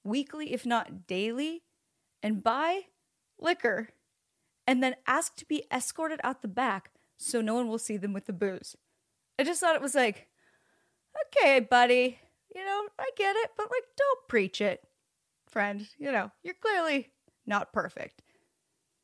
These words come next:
I just feel like these Amish are a wild bunch, so they must have more secrets than that. So that, coupled with the fact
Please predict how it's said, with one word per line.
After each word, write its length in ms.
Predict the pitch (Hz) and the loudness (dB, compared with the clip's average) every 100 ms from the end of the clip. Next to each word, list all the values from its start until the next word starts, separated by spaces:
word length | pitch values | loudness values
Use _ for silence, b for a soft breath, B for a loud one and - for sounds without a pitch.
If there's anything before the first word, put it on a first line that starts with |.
| _ _ - | _ _ -2
I 40 | |
just 140 | 269 294 | 0 2
feel 100 | 349 | 2
like 140 | 311 | 2
these 160 | 262 254 | 2 4
Amish 320 | 240 233 226 | 4 4 0
are 120 | 208 | 0
a 60 | 208 | 4
wild 340 | 190 190 196 | 4 4 4
bunch, 280 | 196 160 - | 0 0 -4
so 240 | - 196 190 b b b | -2 -2 -4 b b b
they 100 | 226 | 0
must 280 | 240 262 - | 4 2 2
have 120 | 233 | -4
more 160 | 214 220 | -2 -2
secrets 380 | - 202 190 - | -4 -8 -8 -8
than 140 | 196 | -2
that. 300 | 208 - - _ _ _ _ _ _ - | -2 -2 -10 _ _ _ _ _ _ -12
So 280 | - 285 | -4 -2
that, 500 | 247 320 480 254 - - - | 4 6 8 8 4 -8 -18
coupled 480 | - - 427 523 370 | -2 4 6 6 4
with 160 | 285 285 | 0 -2
the 80 | 226 | -6
fact 480 | - - 208 - | -6 -4 -6 -8